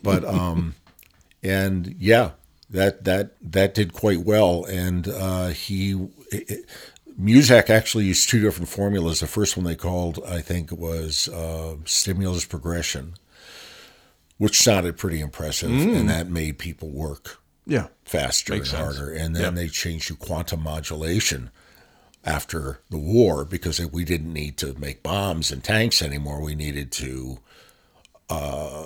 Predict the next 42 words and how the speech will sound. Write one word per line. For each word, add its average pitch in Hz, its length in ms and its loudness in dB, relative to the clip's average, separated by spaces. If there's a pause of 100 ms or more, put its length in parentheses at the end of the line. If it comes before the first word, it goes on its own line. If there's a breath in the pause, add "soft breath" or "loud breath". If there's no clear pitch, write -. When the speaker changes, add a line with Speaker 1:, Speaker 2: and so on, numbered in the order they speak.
Speaker 1:
evoke 101 440 2
certain 90 360 -2
moods 71 520 -2
Speaker 2:
There 147 160 4
you 107 120 0
go. 101 180 0
Speaker 1:
for 95 40 2
dining, 78 440 -4
shopping, 71 480 -4
whatever, 69 580 -4 (100)
Speaker 2:
Sure, - 80 -10
Speaker 1:
uh, 64 40 -6
Speaker 2:
sure. 64 220 -4
Speaker 1:
office. - 600 0 (600 soft breath)
So, 82 580 -2
uh, - 360 0
Speaker 2:
Yeah. - 120 -18
Speaker 1:
he 87 160 -4
changed 78 540 -2
the, 71 160 -10 (100)
he, 76 120 -10
he 76 360 -10
came 76 260 -6
up 67 160 -10
with 71 200 -10
a, 67 260 -10 (680 soft breath)
uh, 69 140 -8
with 73 160 -8
a 67 40 -6
different 71 340 -8
name. 69 380 -4 (140)
Speaker 2:
Okay. 104 380 -6 (120)
Speaker 1:
So 62 380 -8
quantum 82 320 -4
Speaker 2:
Yeah. 73 60 -6
Speaker 1:
modulation 71 600 -4
was 64 160 -8
also 85 500 4
very 67 240 -6
impressive 64 440 -6
sounding. 60 440 -6
Speaker 2:
Mm-hmm. 107 460 -4